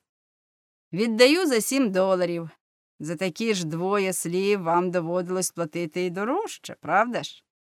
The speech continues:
І Біб раптом зайшовся гучним реготом. "Ця пташка, — мовив він, — пробуджує дещо в моїй пам'яті.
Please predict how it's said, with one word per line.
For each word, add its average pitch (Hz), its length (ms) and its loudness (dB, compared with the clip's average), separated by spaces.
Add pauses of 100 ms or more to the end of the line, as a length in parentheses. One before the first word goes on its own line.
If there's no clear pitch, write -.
(640)
І 165 180 -2
Біб 269 680 0 (120)
раптом 175 720 0
зайшовся 156 680 -6
гучним 151 540 0
реготом. 143 560 -12 (600)
"Ця 185 400 0
пташка, — 185 840 2
мовив 165 420 -2
він, — 156 240 -2 (320)
пробуджує 196 760 0
дещо 180 520 0
в - 20 -6
моїй 165 300 0
пам'яті. 151 680 -4